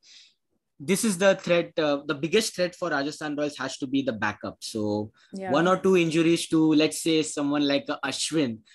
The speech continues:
Speaker 1: or a Chahal for that matter, then we really don't have any quality spinner to
Speaker 2: Hmm.
Speaker 1: replace him in our, in our side. So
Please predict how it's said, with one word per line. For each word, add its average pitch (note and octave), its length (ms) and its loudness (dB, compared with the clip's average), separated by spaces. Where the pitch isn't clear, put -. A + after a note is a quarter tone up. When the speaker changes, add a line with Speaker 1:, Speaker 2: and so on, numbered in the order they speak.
Speaker 1:
or B2 80 -6
a C3+ 160 0
Chahal A#2+ 500 -2
for A2 120 -10
that A2+ 240 -4
matter, A2 400 -2
then A2+ 180 -4
we C3 100 0
really D3+ 220 4
don't C3+ 260 0
have B2+ 140 -2
any B2 200 -4
quality A#2+ 380 -4
spinner B2 440 -2
to A3+ 60 -2
Speaker 2:
Hmm. A#2+ 80 0
Speaker 1:
replace A#2 340 0
him A2 180 -4
in A2 160 -2
our, A2 220 -2
in A#2+ 100 -8
our A2+ 140 -2
side. G2+ 360 -6
So A2+ 460 -2